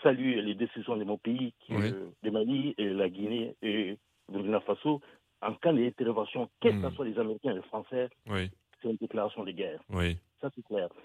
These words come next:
Speaker 2: Hmm.
Speaker 1: Mais c'est pas fini. Les pays d'Afrique de l'Ouest et l'Afrique centrale vont re-, vont revenir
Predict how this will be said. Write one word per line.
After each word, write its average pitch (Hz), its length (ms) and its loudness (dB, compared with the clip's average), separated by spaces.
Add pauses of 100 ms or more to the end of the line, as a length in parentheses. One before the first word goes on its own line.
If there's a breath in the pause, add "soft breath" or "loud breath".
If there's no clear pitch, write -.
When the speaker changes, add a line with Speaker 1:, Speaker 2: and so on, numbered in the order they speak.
(120)
Speaker 2:
Hmm. 92 160 -6
Speaker 1:
Mais - 100 -2 (100)
c'est 107 160 -2
pas 170 120 4
fini. 123 400 0
Les 107 260 -2 (180)
pays 160 180 2
d'Afrique 120 240 4
de 107 80 -4
l'Ouest 117 180 -2
et 120 40 6
l'Afrique 117 280 0
centrale 120 340 -4
vont 98 540 0
re-, 107 260 -4
vont 107 300 -2
revenir 110 480 0